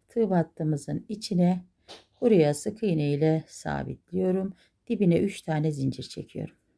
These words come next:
Evet arkadaşlar, bakın. Bu ilk sıra bu şekilde böyle devam edecek. Şöyle biraz ben çoğaltayım göze daha güzel hitap etmesi için.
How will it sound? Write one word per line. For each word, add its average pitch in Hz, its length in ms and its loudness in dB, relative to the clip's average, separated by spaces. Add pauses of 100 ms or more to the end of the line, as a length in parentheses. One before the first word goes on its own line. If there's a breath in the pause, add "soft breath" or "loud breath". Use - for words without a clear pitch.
(840 soft breath)
Evet 156 300 -8
arkadaşlar, - 800 -16
bakın. - 260 -20 (2000)
Bu 311 100 2
ilk 269 180 2
sıra 170 500 2 (220)
bu 156 80 -2
şekilde 160 640 0
böyle 220 400 2
devam 190 460 4
edecek. 139 540 -6 (600 soft breath)
Şöyle 233 280 2
biraz 220 280 6
ben 226 160 2
çoğaltayım 196 520 0
göze 170 260 2
daha 165 160 0
güzel 156 300 0
hitap 147 340 -2
etmesi 156 460 -4
için. 247 440 -4